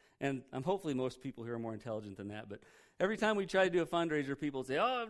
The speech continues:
Jesus is gonna come and overturn the table." <laughs> I'm like, "Yeah, I think you're stretching a little bit." That's not what he was doing. He was upset because they had taken a holy place and made it a place of commerce,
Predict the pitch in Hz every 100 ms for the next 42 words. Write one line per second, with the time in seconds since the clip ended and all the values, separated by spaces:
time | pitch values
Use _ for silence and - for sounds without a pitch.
0 | 185 214 214 180 180 175 165 160 160 170
1 | 151 160 156 143 147 - - - _ _
2 | - - 135 - 135 143 127 - _ -
3 | _ _ _ - - 165 131 123 113 120
4 | 110 107 107 104 - _ 143 156 214 214
5 | 202 - - 151 151 123 131 127 - -
6 | _ _ _ _ _ _ _ 202 226 190
7 | - 175 180 - 175 151 147 143 123 156
8 | 139 - 156 127 120 113 165 185 185 180
9 | 147 139 139 123 123 131 131 127 - -
10 | - - 139 123 123 - _ _ _ 113
11 | - 156 127 107 - -